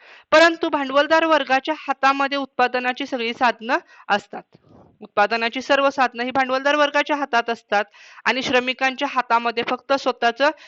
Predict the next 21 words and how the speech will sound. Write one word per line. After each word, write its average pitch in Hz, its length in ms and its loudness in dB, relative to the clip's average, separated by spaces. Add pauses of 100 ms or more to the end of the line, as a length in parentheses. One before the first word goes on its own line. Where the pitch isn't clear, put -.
(160)
स्वतःच्या 247 540 0
जवळ 247 260 0
असणारी 247 480 -2
जी 285 100 0
श्रमशक्ती 311 680 0
आहे 202 280 -4 (460)
तीच 269 200 -6
तेवढी 226 220 2
त्यांच्याजवळ 208 580 0 (360)
असते. - 320 -20 (840)
त्यामुळं 285 480 4 (240)
भांडवलदार 247 640 0
वर्ग 269 300 0
हा 247 220 0
संख्येनं 262 500 -4 (180)
कमी 285 240 2
असून 294 320 0
सुद्धा 240 300 -2 (100)
तो 240 80 0
काय 226 200 -2
करत, 214 200 -4